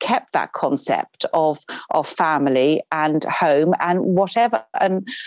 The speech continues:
and home may not look as picture perfect, Pinterest perfect as our homes here. Whereas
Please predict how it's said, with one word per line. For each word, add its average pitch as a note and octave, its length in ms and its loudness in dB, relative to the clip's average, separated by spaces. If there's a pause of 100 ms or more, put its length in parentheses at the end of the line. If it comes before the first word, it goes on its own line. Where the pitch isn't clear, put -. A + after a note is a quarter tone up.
(140)
and F3+ 140 2
home G3+ 400 4
may A3+ 220 4
not A3+ 220 2
look G#3 340 2 (100)
as E3+ 360 0 (220)
picture - 240 -2
perfect, G3 540 0
Pinterest F#3 440 0
perfect E3+ 640 0 (320)
as F3 180 0
our F3+ 140 2
homes F3 380 2
here. F3+ 300 4
Whereas E3 380 2